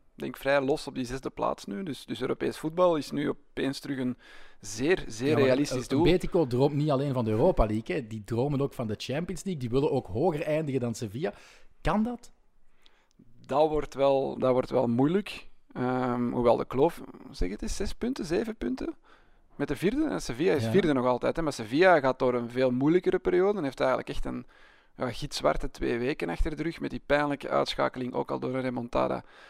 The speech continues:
Speaker 1: in de Copa del Rey tegen Barça. De thuisnederlaag in de competitie tegen Barça. Nu weer een nederlaag tegen een kleintje, tegen Elche. En dan die, deze week liggen ze waarschijnlijk uit de Champions League. Dus ja, stel dat Betis zondag, zondagavond
Speaker 2: Mhm.
Speaker 1: de, de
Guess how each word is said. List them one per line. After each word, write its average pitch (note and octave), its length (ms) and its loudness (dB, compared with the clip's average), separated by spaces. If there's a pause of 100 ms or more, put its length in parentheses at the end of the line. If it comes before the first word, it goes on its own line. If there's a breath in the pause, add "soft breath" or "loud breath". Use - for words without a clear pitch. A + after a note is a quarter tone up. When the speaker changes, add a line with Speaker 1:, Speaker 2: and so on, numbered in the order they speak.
(200 soft breath)
Speaker 1:
in D3 100 -4
de C#3+ 80 -2
Copa C#3+ 220 6
del C3 160 6
Rey C#3 140 4
tegen B2+ 240 -2
Barça. D3+ 440 4
De C3 300 0 (240)
thuisnederlaag D3+ 920 0
in D#3 80 -6
de D3+ 60 -6
competitie C#3+ 480 -6
tegen C3+ 240 -4
Barça. C#3+ 260 0
Nu C3 180 2
weer C#3 240 4
een G3 80 2
nederlaag G3 500 2
tegen C3+ 400 -2 (400 soft breath)
een A#2+ 140 -6
kleintje, C3+ 440 -4
tegen A#2+ 300 -4
Elche. E3+ 480 -2 (460 soft breath)
En C3 180 -2
dan B2+ 120 4
die, B2+ 200 -2
deze B2+ 260 0
week C3 180 0
liggen B2 200 -4
ze A#2+ 80 -4
waarschijnlijk B2 500 -4
uit B2 80 -4
de B2 100 -8
Champions D#3+ 420 -8
League. E3 200 -6
Dus C3+ 140 -6
ja, - 180 -10
stel D#3 220 0
dat C3 160 2
Betis C#3+ 460 -4 (320)
zondag, D#3 400 -4 (200)
zondagavond E3+ 600 -4
Speaker 2:
Mhm. A2 80 0
Speaker 1:
de, D3 300 4
de C3+ 340 -2